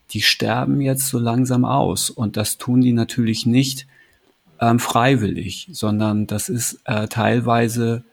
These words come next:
was wir auch immer wieder beobachten in den Unternehmen, die wir beraten, äh, ein schmerzhafter Prozess, weil, ähm, diese andere Seite, ähm, also, ähm, kollaborativ,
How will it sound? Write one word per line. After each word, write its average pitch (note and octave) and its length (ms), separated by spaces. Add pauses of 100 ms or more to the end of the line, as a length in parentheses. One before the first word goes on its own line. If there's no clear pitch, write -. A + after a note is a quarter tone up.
(260)
was - 180
wir G#2+ 80
auch G#2+ 100
immer A2+ 240
wieder A2+ 180
beobachten A2 680
in A2 100
den G#2 140
Unternehmen, G#2+ 640
die G#2+ 140
wir G#2 120
beraten, G2+ 720 (380)
äh, B2 80
ein A2 280
schmerzhafter G#2 760 (200)
Prozess, - 680
weil, B2 420 (460)
ähm, A2+ 480 (460)
diese A2 720 (160)
andere C#3+ 440
Seite, B2 800 (540)
ähm, A2+ 640 (140)
also, G#2+ 640 (1120)
ähm, G#2 600 (100)
kollaborativ, B2 1400